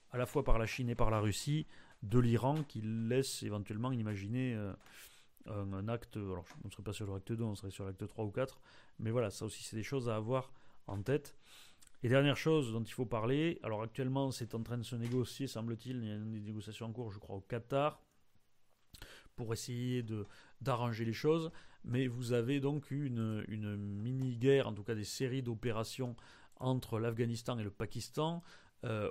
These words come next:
au même moment où, euh, l'Inde a réouvert son ambassade à Kaboul, donc ce qui laisse penser aussi, et d'ailleurs c'est,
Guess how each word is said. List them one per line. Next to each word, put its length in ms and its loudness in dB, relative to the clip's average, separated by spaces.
au 80 4
même 180 6
moment 560 2
où, 440 6
euh, 540 4
l'Inde 400 2
a 140 4
réouvert 720 4
son 180 -4
ambassade 800 0
à 100 -2
Kaboul, 400 4
donc 200 -2
ce 40 -12
qui 80 -4
laisse 200 -2
penser 400 -2
aussi, 380 0
et 120 0
d'ailleurs 420 -4
c'est, 240 -12